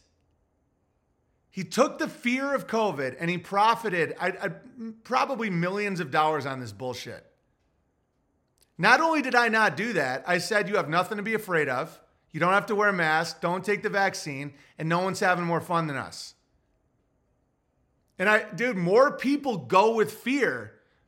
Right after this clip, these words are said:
Steven Crowder is a piece of human shit. PragerU, Ben Shapiro, these people all sell fear. Like, he sold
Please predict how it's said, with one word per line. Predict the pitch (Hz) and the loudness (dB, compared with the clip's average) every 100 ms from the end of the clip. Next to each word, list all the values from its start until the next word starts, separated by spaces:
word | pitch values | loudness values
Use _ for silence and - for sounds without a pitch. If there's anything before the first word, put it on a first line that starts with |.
| _ | _
Steven | - 247 294 330 | -6 -2 -2 -2
Crowder | - 294 285 226 | 2 4 6 4
is | 180 | 2
a | 190 | -2
piece | - 254 262 - - | -4 -4 -2 -2 -2
of | - 190 - | -2 -2 -4
human | - - 247 247 214 | -14 -4 -2 0 -2
shit. | 165 - - 247 127 - - _ _ _ _ _ | -4 -6 -2 0 -2 -8 -20 _ _ _ _ _
PragerU, | - 247 262 262 220 233 240 233 233 - _ | 2 4 4 0 0 0 0 -2 -6 -14 _
Ben | 226 240 | 0 0
Shapiro, | 254 170 233 240 | -2 -4 -4 -4
these | 208 254 | -4 -4
people | - 294 294 | -2 -2 0
all | 233 214 | 0 0
sell | - - 208 175 | 0 0 0 0
fear. | - 262 | -4 -2
Like, | 180 165 - - _ | 0 0 -4 -20 _
he | - 214 285 | -6 -2 0
sold | - - 294 277 208 160 127 | 0 0 6 6 6 2 -4